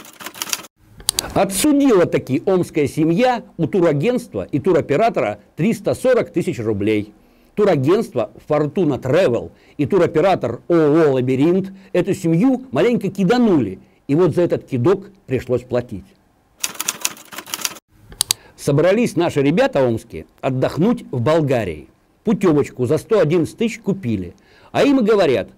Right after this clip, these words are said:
«Щас же летите в Москву, и в аэропорту Домодедово вам наш человек – пакет со всеми документами вручит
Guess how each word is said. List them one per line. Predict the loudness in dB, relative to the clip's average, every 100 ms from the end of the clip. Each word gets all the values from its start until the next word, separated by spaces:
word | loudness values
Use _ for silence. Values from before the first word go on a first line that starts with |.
| _
«Щас | -12 -2 2 2
же | 2
летите | 0 -2 -2
в | 0
Москву, | -2 -4 0 2 2 -2 -14 _
и | 0 0 0
в | 0
аэропорту | 2 2 2 0 -2 0 0
Домодедово | 0 0 0 0 2 0 -2 -8 _ -10
вам | 0 2 2 2
наш | 2 0
человек – | -4 -2 2 2 0 -2 -20 _ -4
пакет | -4 0 -2 0
со | -4
всеми | -2 0 0
документами | 0 0 2 2 0 2
вручит | 2 0 0 -4